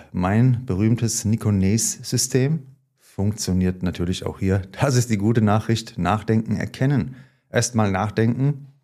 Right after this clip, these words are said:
ähm, sabotiere ich mich irgendwo? Wie erkenne ich das? Habe ich dir gerade gesagt, gibt es Bereiche in meinem Leben, wo ich mit einem Fuß auf dem Gaspedal stehe und mit dem anderen auf der Bremse gefühlt. Da ist so,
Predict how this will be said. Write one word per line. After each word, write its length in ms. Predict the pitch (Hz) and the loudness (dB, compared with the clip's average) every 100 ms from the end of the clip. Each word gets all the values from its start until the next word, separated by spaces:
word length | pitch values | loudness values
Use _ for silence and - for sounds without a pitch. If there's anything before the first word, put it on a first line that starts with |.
| _ _ 107 | _ _ -6
ähm, 320 | 98 101 104 - _ _ _ _ _ | -2 -2 -4 -12 _ _ _ _ _
sabotiere 440 | - 107 110 131 | -2 0 0 0
ich 120 | 127 | 0
mich 160 | 98 92 | -2 -2
irgendwo? 420 | 87 78 82 - - _ _ | -6 -6 -8 -10 -18 _ _
Wie 100 | 92 | -4
erkenne 280 | 87 104 123 | -2 2 2
ich 80 | 127 | 2
das? 400 | 143 135 - - _ _ | 0 -2 -6 -12 _ _
Habe 100 | 87 | -10
ich 60 | 90 | -6
dir 100 | 92 | -2
gerade 240 | 95 95 | 0 0
gesagt, 500 | 98 110 117 - 110 | -2 -4 -4 -8 -12
gibt 160 | 120 135 | -8 -6
es 140 | - | -4
Bereiche 400 | 101 90 117 131 | 0 2 2 2
in 80 | 123 | 2
meinem 260 | 117 107 | 4 4
Leben, 540 | 92 92 110 139 135 110 | 2 2 2 2 0 -4
wo 140 | 98 104 | -4 -4
ich 120 | 110 | -2
mit 120 | 104 | -4
einem 240 | 104 110 | -2 0
Fuß 280 | 110 117 110 | -2 -4 -6
auf 140 | 90 90 | -6 -6
dem 100 | 85 | 0
Gaspedal 600 | 95 110 - 123 131 131 | 0 0 -4 -2 -2 -4
stehe 380 | - 131 139 | -4 -2 -2
und 160 | 135 95 | -2 -2
mit 100 | 101 | 0
dem 140 | 98 | 0
anderen 300 | 95 104 104 | 0 0 0
auf 160 | 104 98 | -2 -4
der 100 | 98 | -6
Bremse 480 | - 95 101 82 73 | -4 -2 0 -2 -8
gefühlt. 460 | - - - - - _ | -14 -14 -14 -16 -20 _
Da 120 | - | -4
ist 180 | - 107 | -4 -2
so, 100 | 90 | -6